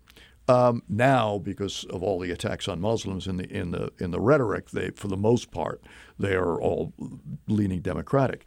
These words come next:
But politically, culturally, you know, you have, you have right here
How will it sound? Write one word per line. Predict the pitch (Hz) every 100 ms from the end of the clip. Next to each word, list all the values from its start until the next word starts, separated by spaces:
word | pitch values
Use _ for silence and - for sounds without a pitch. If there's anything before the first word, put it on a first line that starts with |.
| - -
But | - 147 -
politically, | 151 151 143 147 131
culturally, | - 135 123 - 123 117 110 110 - - -
you | 110
know, | 101
you | 107
have, | 104 107 107 95 -
you | 101
have | 98 95
right | 95 95
here | 107 107 104